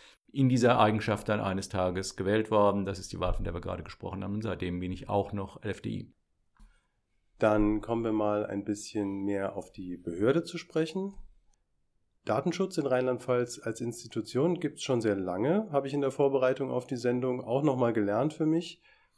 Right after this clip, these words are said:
Speaker 2: Aber die Form hat sich doch stark verändert. Ähm, ich möchte mal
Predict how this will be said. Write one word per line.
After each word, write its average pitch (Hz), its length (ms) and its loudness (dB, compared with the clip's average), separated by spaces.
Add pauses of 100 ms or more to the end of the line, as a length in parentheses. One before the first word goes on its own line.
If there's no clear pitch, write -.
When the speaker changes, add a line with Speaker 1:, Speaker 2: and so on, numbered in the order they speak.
(600)
Speaker 2:
Aber 127 480 4
die 123 200 -6
Form 147 300 2
hat 139 120 0
sich - 180 -8
doch 123 220 2
stark 117 320 0
verändert. 98 760 -4 (200)
Ähm, 110 280 -2
ich 120 160 -8
möchte 147 240 0
mal 127 400 0